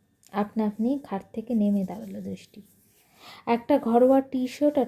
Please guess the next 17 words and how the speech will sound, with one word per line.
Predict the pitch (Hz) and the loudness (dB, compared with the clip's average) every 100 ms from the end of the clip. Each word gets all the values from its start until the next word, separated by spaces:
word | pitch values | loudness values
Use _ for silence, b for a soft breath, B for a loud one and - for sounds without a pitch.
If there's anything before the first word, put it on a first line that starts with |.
| - | -2
ট্রাউজার। | 185 180 180 202 190 _ _ _ _ _ - | -10 -8 -10 -10 -14 _ _ _ _ _ -4
এই | 220 | 2
লোকটার | 214 208 - 254 | 2 2 -2 -6
সঙ্গে | - 269 269 262 | -4 -2 0 0
বিয়ের | 226 220 226 | 2 0 0
সাজে | - 202 196 226 | -4 -6 -2 -2
দেখা | 240 240 | -2 -4
লোকটাকে | 233 214 - 247 240 202 196 B B B | -4 -4 -6 -10 -4 -6 -6 B B B
একেবারেই | - 208 208 254 226 202 233 294 | -4 -4 -2 -2 0 0 0 2
মেলাতে | 233 190 185 185 | 0 0 -4 -10
পারছে | 185 - - | -12 -14 -16
না। | 208 202 - _ _ _ _ 202 | -14 -14 -18 _ _ _ _ 0
দুজন | 226 220 220 208 | 2 4 4 4
যেন | 202 208 240 | 2 0 -2
সম্পূর্ণ | - 190 185 208 214 | -4 -6 -6 -4 -2
আলাদা | 214 185 185 180 | -2 -4 -8 -10
মানুষ। | 185 202 | -12 -12